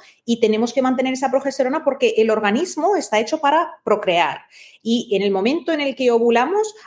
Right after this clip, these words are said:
aunque no nos quedemos embarazadas, el cuerpo está protegiendo ese posible embarazo.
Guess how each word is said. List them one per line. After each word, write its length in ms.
aunque 440
no 380
nos 220
quedemos 400
embarazadas, 840
el 160
cuerpo 240
está 260
protegiendo 580
ese 160
posible 380
embarazo. 600